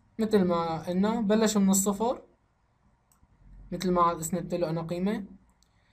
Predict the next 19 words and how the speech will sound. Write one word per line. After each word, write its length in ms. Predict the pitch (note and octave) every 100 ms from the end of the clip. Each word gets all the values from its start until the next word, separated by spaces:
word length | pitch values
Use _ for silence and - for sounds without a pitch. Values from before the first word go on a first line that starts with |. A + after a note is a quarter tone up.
| _ _
أول 220 | A3+ A3+ G#3
شي 140 | G3+
طبع 280 | G3+ G3+ F#3
الصفر، 540 | F#3+ G#3 A3 A#3+ C4+ - _ _ -
بعدين 360 | E3 F3+ A3 G#3
زود، 440 | G3+ G3+ A#3+ A#3+
وهكذا. 640 | G3 F#3+ F3+ F3 D#3+ F3 - _
طالما 400 | B3 A#3+ A3 G#3
إنه 120 | G#3
الوايل 340 | G#3+ A3 A#3 A3
أصغر 320 | A3 G3+ G3
من 140 | F#3
العشرة، 540 | F3+ F3+ F#3+ G#3+ C4 - _ _
فحينفذ 640 | - F#3 F#3+ F3+ E3+ D#3+ D#3
لي 120 | D#3
هي 280 | E3+ F3+ F#3
ال-، 600 | E3+ C#3+ C#3 C3+ C3+ D3
هذا 140 | E3+ D3+
الكود. 280 | C#3 A#2+